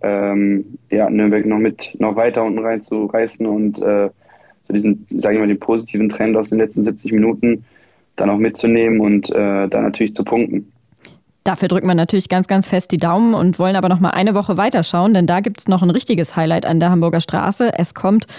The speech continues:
Speaker 2: zum Derby. Wie groß ist die Vorfreude bei dir?
Speaker 1: Ja, es sind natürlich immer besondere Spiele, das ist klar.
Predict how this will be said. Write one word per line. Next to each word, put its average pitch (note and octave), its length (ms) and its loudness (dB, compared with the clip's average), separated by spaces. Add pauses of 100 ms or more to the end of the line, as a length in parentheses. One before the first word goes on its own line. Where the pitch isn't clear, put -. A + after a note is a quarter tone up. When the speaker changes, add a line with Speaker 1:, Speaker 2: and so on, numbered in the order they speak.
(240)
Speaker 2:
zum G#3 220 2
Derby. F3+ 460 2
Wie E3+ 160 2
groß G#3+ 260 0
ist - 140 -8
die F#3+ 80 0
Vorfreude F3 460 -2
bei D#3+ 120 0
dir? D#3+ 280 0 (1500)
Speaker 1:
Ja, G#2+ 180 0
es A2 80 -10
sind A2+ 100 -4
natürlich G#2+ 220 -4
immer A#2+ 140 0
besondere G#2 360 -2
Spiele, G2+ 600 -2
das G2+ 180 -6
ist G2+ 160 -4
klar. - 340 0